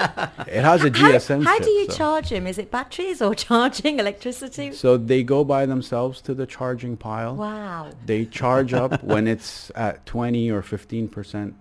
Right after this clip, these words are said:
Speaker 1: uh, battery. They just go by themselves, charge up. It takes about two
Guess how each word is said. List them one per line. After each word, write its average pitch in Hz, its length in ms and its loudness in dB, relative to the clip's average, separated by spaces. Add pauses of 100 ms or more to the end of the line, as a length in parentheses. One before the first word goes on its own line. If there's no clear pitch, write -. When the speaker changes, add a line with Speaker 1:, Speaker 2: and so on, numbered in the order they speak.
Speaker 1:
uh, 92 220 -10
battery. 107 520 -8 (560)
They 101 120 -4
just 87 200 -14
go 95 140 -6
by 113 160 -4
themselves, 117 560 -8
charge 113 340 -6
up. 117 160 -6 (380)
It - 100 -20
takes 104 220 -6
about 95 280 -6
two 143 320 -6